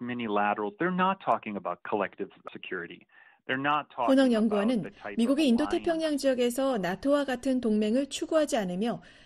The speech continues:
Speaker 2: 미국이 집중하는 것은 코로나 일구 대응, 인도적 지원과 재난 구호, 북한 미사일 발사 정보 공유 같은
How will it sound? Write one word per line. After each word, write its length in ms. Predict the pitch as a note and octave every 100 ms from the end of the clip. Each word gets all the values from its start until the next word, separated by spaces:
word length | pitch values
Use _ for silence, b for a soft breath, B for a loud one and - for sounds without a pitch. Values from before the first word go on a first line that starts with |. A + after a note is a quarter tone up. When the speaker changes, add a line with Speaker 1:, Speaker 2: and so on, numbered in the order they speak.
| B
Speaker 2:
미국이 320 | A#3 B3+ D4+
집중하는 480 | C4+ B3 B3 A#3+ A#3
것은 440 | G3+ G#3 A#3+ A#3+ b b
코로나 360 | - D#4+ D#4+ D#4+
일구 340 | A3 G#3+ C4
대응, 400 | A#3+ G#3 F#3 - - _
인도적 460 | A#3 B3 C4+ D4+ D4+
지원과 640 | - A#3+ A#3 G#3+ F3 - - -
재난 340 | B3 A#3 C4
구호, 420 | B3 A3 A3 D#3+ b b b
북한 400 | B3+ A#3+ D4 C4
미사일 340 | A3 B3+ C4+
발사 340 | C4+ A#3 A#3 B3
정보 340 | A3 G3 B3
공유 260 | B3 A3 A3+
같은 400 | G#3 - C#4+ G3+